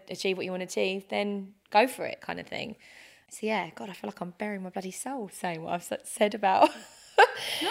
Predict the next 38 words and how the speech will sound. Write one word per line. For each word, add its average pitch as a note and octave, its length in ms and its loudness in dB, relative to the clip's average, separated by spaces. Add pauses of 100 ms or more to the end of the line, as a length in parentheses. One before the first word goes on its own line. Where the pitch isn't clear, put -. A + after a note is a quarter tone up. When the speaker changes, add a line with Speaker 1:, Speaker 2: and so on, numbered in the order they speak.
Speaker 2:
but A#3+ 80 -2
Speaker 1:
but, D4 120 8
Speaker 2:
I - 40 12
Speaker 1:
you A3+ 60 8
Speaker 2:
think, D#4 120 8
Speaker 1:
know, C4+ 80 12
Speaker 2:
you B3+ 160 12
know, - 40 6
but - 100 6
I - 40 8
Speaker 1:
it's F4 160 8
Speaker 2:
actually, - 200 0
I D4 60 4
think E4 240 -2
it's C#4 140 -4
really B3+ 440 0
important A3+ 680 0
as F#3 140 -8
well, G#3 260 0
which F#3+ 180 -4
is, G3+ 140 -4
and G3 120 -4
I G3 40 -4
mean, G3 140 -4
I F#3+ 40 -6
think G3 160 -8
you, G#3 260 -2
you G3+ 140 -4
just G3+ 180 -6
touched - 260 -8
on F#3 60 -8
it F3+ 100 -10
then, G#3 220 -2
which - 220 -6
is G3 180 -4 (540)
I G#3 200 0
don't, A3 380 2
I G#3+ 140 2